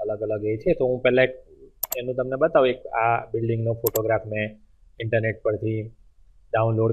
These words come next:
કરીને રાખેલો છે કે જે આની અંદર આજે આપણે પ્રોજેક્ટ જોવા માંગીએ છીએ એની અંદર વધારે સારી રીતે આપણને કામ લાગશે.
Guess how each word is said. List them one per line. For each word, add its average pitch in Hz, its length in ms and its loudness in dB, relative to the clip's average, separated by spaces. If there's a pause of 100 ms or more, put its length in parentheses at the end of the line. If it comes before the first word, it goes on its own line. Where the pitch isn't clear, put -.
કરીને 113 340 2
રાખેલો 143 320 4
છે 143 140 -2 (260)
કે 135 140 0
જે 135 100 8 (200)
આની 131 260 2
અંદર 117 200 4
આજે 117 240 4
આપણે 113 180 4
પ્રોજેક્ટ 110 420 2
જોવા 113 240 8
માંગીએ 151 260 6
છીએ 123 140 2
એની 113 180 2
અંદર 110 220 0
વધારે 104 360 0
સારી 95 240 -2
રીતે 104 180 -2
આપણને 104 320 0 (360)
કામ 101 160 2 (100)
લાગશે. - 260 -6